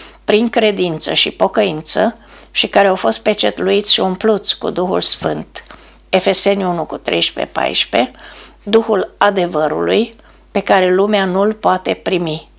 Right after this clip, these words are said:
Ioan paisprezece cu șaisprezece, șaptesprezece. Trupul lui Hristos este sfânt, adică neamestecat cu lumea și țelul ei. Nimic pe pământ afară de trupul lui Hristos nu mai este sfânt.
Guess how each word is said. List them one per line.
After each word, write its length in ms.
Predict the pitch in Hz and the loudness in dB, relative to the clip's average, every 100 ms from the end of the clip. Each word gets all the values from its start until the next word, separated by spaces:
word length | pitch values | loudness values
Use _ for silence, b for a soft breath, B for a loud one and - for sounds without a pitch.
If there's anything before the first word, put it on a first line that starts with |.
| b b b | b b b
Ioan 420 | b 196 185 170 170 | b 2 2 0 0
paisprezece 640 | 180 190 - 185 202 - | 0 0 -2 -6 -4 -4
cu 120 | - | -4
șaisprezece, 580 | 156 - - - - - | -4 -2 -2 -4 -2 -2
șaptesprezece. 600 | - - - - - - - - _ B B B B B B B B - | -4 -8 -8 -8 -8 -20 -20 -20 _ B B B B B B B B -2
Trupul 320 | 220 226 233 | 2 2 2
lui 160 | 220 190 | 2 0
Hristos 520 | - 180 - 208 208 | -2 -2 0 0 0
este 300 | 196 - 180 | -2 -2 -4
sfânt, 560 | - - 220 170 151 - | -4 -2 0 0 -2 -2
adică 400 | 165 175 - 180 | -2 -2 -2 0
neamestecat 880 | 185 220 180 175 - - - - - | 4 2 2 -2 -4 -4 0 0 -2
cu 180 | - | -2
lumea 520 | 160 160 151 160 226 - B B B | 0 0 0 0 0 -2 B B B
și 220 | - - 180 | -4 -2 0
țelul 460 | - 190 190 190 | 2 2 2 0
ei. 400 | 185 156 156 170 - - _ _ _ B B B B | 0 0 -2 -6 -18 -20 _ _ _ B B B B
Nimic 440 | - 196 202 254 - | 0 2 2 0 -6
pe 120 | - 165 | -2 -2
pământ 440 | - 147 185 180 | 0 -2 -2 -2
afară 340 | 180 214 214 | 0 2 2
de 160 | 185 170 | 2 -2
trupul 380 | 170 196 185 175 | -2 -4 -2 -2
lui 140 | 156 | -2
Hristos 640 | 170 - - - 208 226 - | -4 -4 -4 0 2 2 0
nu 200 | 196 220 | 2 2
mai 280 | 202 170 190 | 2 0 0
este 320 | 202 - 185 | -2 -4 -4
sfânt. 600 | - - - 156 - - | -4 -4 -2 -4 -8 -18